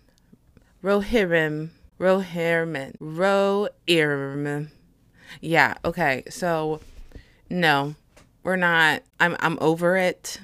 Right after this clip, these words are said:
You guys know what I'm gonna say. We're not gonna do a reboot of a movie that literally was in its prime in the early two thousands. I think the Lord of the Rings trilogy is amazing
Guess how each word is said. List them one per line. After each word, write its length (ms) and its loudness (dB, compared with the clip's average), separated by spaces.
You 140 0
guys 260 0
know 200 2
what 120 2
I'm 100 -2
gonna 220 -6
say. 640 -10
We're 160 0
not 360 2
gonna 220 0
do 280 -2
a 60 -2
reboot 600 -4
of 140 -2
a 100 -4
movie 460 -4
that 340 0
literally 800 -2
was 220 -2
in 120 -2
its 240 -4
prime 400 -4
in 120 -4
the 60 -6
early 300 -6
two 140 -14
thousands. 680 -10
I 100 0
think 300 -2
the 100 -2
Lord 280 0
of 100 -2
the 100 -4
Rings 320 -6
trilogy 680 -8
is 520 -8
amazing 840 -4